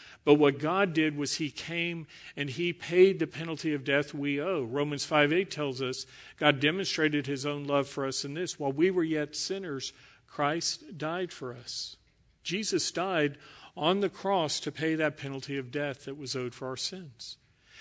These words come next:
And when we receive his gift of grace, we are welcomed into the family. That's John three sixteen. "For God so loved the world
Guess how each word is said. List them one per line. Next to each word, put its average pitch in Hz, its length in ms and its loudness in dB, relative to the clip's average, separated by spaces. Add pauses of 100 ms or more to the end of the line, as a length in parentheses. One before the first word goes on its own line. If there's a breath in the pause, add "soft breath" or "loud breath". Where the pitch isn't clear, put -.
(140 loud breath)
And 151 180 0
when 175 180 4
we 180 160 8
receive 180 760 0
his 143 220 -2
gift 156 360 -2
of 139 160 -4
grace, 170 540 2 (280 loud breath)
we 165 140 6
are 156 100 8
welcomed 147 540 2
into 139 280 -4
the 139 100 -2
family. 165 500 -6
That's 139 220 -6
John 160 260 -6
three 156 180 -4
sixteen. 175 540 -6
"For 147 160 -6
God 156 260 2
so 160 220 0
loved 165 420 -4
the 160 80 -2
world 113 380 -8